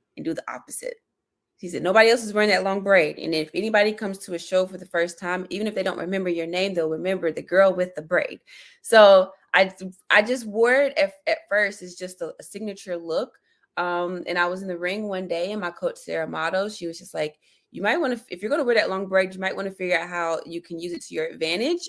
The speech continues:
Otherwise, it's gonna be used to your disadvantage." Um, and so I had a match one time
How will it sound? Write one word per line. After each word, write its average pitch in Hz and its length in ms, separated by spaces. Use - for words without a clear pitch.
Otherwise, 190 380
it's 185 100
gonna 190 160
be 180 100
used 175 420
to - 100
your 160 120
disadvantage." 85 840
Um, 175 600
and 190 180
so 180 300
I 151 100
had 190 280
a 185 40
match 180 640
one 175 340
time 160 600